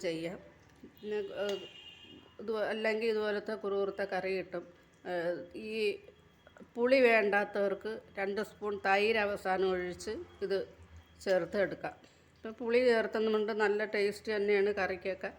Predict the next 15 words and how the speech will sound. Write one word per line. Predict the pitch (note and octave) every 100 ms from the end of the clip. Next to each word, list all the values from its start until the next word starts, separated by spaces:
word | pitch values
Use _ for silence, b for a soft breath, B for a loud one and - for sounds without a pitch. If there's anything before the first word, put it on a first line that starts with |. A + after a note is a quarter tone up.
| B B B B B - - A3 G#3 A3
ഉപ്പ് | - B3+
ഇച്ചിരി | B3 A3 G3+
കുറവുണ്ടായിരുന്നു, | G3 G3 G3 F#3 F#3+ F#3 G3+ F#3+
ഞാനത് | F#3 F#3+ G3 F#3
ചേർത്തിട്ടുണ്ട്. | F3 F3+ F#3 - E3+ E3+ - - b b b b b _ _ _ _ _ _ _ _ _ _ _ _ _ _ - G#3
ഉണ്ടോ? | F#3+ D#3 - - _ - A3
കുഴപ്പമില്ല, | A#3 A3+ A3+ G#3+ G#3 G#3+
നല്ല | G#3 A3 A3 F#3+
കറിയാണ്. | F#3 F#3+ F#3 F3 F3+ - b b _ G#3
ഇനി | G#3+ G#3+
മീൻ | A3 B3 A#3+
കിട്ടിയില്ല, | A#3+ G#3 G#3 G3 F#3+ F#3+ G3+
ചിക്കൻ | G3 A3 A#3+ A3 G3+ G3+ G3
ഇല്ല, | G3 F#3 F3+ G3+ - - F#3
ബീഫില്ല | G3+ G#3+ B3 A3